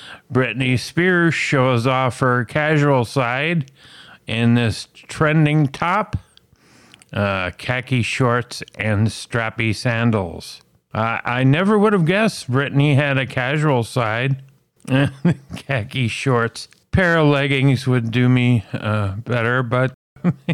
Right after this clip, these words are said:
the most, only the most hard-hitting news.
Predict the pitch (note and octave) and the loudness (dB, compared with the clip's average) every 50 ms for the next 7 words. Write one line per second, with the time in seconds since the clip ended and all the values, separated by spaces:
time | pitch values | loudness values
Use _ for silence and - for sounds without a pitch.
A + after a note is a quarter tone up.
0 | - - _ _ - C#3 - - _ - - - - - - _ _ _ _ - | -6 -8 _ _ -8 -8 -8 -10 _ -20 -20 -18 -16 -16 -18 _ _ _ _ -18
1 | - - - _ _ _ _ - C#3 D3 D#3 D#3+ E3+ F3 E3+ C#3+ - C3+ D#3+ E3+ | -18 -18 -18 _ _ _ _ 0 2 4 4 4 2 2 0 0 -2 0 0 2
2 | G3+ A3 A3 A3+ G#3 G3 F#3 D#3+ E3 E3+ D#3+ D#3+ D#3+ D3+ C#3 B2+ - - D#3 D3+ | 2 2 2 2 2 2 2 2 4 4 4 4 4 2 2 0 -2 -2 0 0
3 | C#3 D3 D3 C3 C3 C#3 C3 B2+ C3 B2+ B2+ B2 A#2+ B2 B2 A#2+ B2 A#2+ G#2+ - | 2 2 0 0 0 0 0 0 2 2 2 2 2 2 2 2 2 0 0 -4
4 | - - | -8 -16